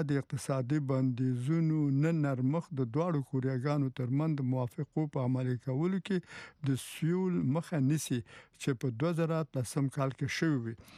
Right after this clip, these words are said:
د جنوبي کوریا حکومت په سیول او واشنګټن کې د انتقادونو سره مخامخ دی. د شمالي کوریا سره په تماس نیولو کې ناکامه شوی دی. په خاصه توګه له هغه وخت نه را په دې خوا چې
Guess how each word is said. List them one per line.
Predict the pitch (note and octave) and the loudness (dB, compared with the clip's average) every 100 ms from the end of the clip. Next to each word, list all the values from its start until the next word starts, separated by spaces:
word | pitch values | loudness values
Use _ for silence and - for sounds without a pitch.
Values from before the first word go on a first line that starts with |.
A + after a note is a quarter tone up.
| - _ D#3+ | -20 _ -2
د | D3+ | 2
جنوبي | E3+ E3+ G3 E3+ | 2 2 0 0
کوریا | F3 E3+ | 0 2
حکومت | D#3+ C#3+ D#3 D#3 D#3 - D3 C#3 | 0 0 0 0 0 0 -2 0
په | C3 | -4
سیول | - D#3 D3+ C#3+ | -2 0 2 2
او | C3 | 2
واشنګټن | B2+ - C3+ B2+ D#3+ D#3 | 0 0 0 0 0 0
کې | D3+ C3 | 0 0
د | B2 | 0
انتقادونو | B2+ - B2+ A#2 D#3+ E3 | -2 -4 -2 0 0 -2
سره | - D#3+ D#3+ - - - C3 | -2 -2 -2 -6 -20 -2 -2
مخامخ | - B2+ A#2+ D3 - C3+ | 0 0 2 0 -2 -6
دی. | B2+ | -4
د | B2+ | -4
شمالي | C#3 B2 B2 D3 - | 0 0 0 -2 -2
کوریا | D3 D#3 C#3+ | -2 -2 -2
سره | E3 D3 - | -2 -2 -2
په | C#3 C#3 | -4 0
تماس | C3 C3 B2+ - C3 | 0 0 -2 -2 -2
نیولو | C3 D3+ D#3+ | 0 0 0
کې | C#3+ D3 C#3 | 0 -2 0
ناکامه | C3 - C3 C3 - | -2 -2 0 0 0
شوی | E3+ D3 A#2 | 0 2 0
دی. | A2+ - - - - | -6 -8 -16 -18 -6
په | B2+ - | -4 0
خاصه | D#3 F3 F#3 D#3+ | 0 2 0 0
توګه | F3+ E3+ D#3 | 0 2 0
له | C#3+ | 0
هغه | F#3 D#3+ C#3+ | 0 0 0
وخت | D3 D#3 | 0 0
نه | C#3 | 0
را | C3 C3 | 0 -2
په | A#2+ | -2
دې | E3 E3 | -2 0
خوا | D3 - | -2 0
چې | C#3 C3 | -2 -2